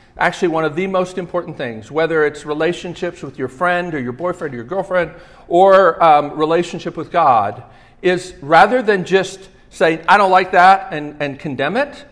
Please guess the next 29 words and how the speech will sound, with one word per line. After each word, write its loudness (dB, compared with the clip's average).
to -4
stay -4
curious. -8
Why -6
might -6
God -4
speak -12
about -6
this? -14
'Cause -4
let -2
me -2
tell 0
you, -6
in 6
the 4
first -2
century, -4
in -2
the 0
Greco-Roman 0
world, 0
nobody 6
liked -2
what -8
Paul 2
was -8
saying -10
here. -12